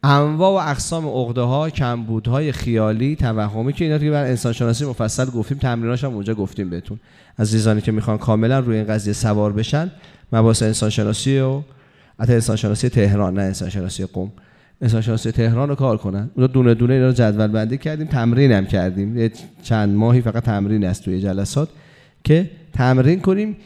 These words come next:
یه امر وهمی، یه امر خیالی رو بشناسیم از یه امر حقیقی، درگیرش نشیم بی خود. اگه یه چیزی وهمیه و حقیقیه،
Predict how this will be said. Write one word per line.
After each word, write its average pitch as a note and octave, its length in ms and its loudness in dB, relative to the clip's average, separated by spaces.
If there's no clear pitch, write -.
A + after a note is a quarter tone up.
یه E3+ 120 0
امر G3+ 360 -2
وهمی، C#3+ 460 0
یه C3+ 260 2
امر A#2+ 300 -2
خیالی A2+ 680 4
رو E3+ 100 0
بشناسیم F3+ 540 0
از C3 180 0
یه D3+ 100 4
امر D3 200 2
حقیقی، G#2 760 0
درگیرش A#2 560 2
نشیم G#2+ 320 -2
بی E2+ 100 -6
خود. - 280 -12
اگه C3 140 4
یه C3+ 80 6
چیزی B2+ 340 2
وهمیه B2+ 640 0
و B2+ 60 0
حقیقیه، C3 880 0